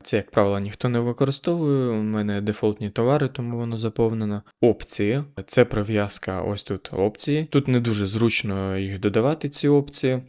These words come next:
Йде також айдішник продукту знову в перший стовпець, потім сама назва опції. Е, у мене це перемикач. Ось він, перемикач,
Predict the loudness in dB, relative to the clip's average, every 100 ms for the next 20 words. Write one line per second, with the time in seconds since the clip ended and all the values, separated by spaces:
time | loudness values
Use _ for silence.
0 | -10 -4 0 2 2 0 -2 -4 -6 -2
1 | -2 -2 -4 -8 -2 0 0 -2 -4 -4
2 | -2 -2 -2 -4 -4 -4 -8 -8 -10 -4
3 | -4 -4 -8 -8 -8 -12 -12 -12 -8 -6
4 | -4 -4 -4 0 2 0 -2 -2 0 -2
5 | -6 -20 -20 -20 -8 -8 -6 -10 -10 -12
6 | -10 -8 -8 -8 -2 0 0 -4 -10 -14
7 | -18 -18 -14 -12 -8 -6 -6 -4 -4 -4
8 | -10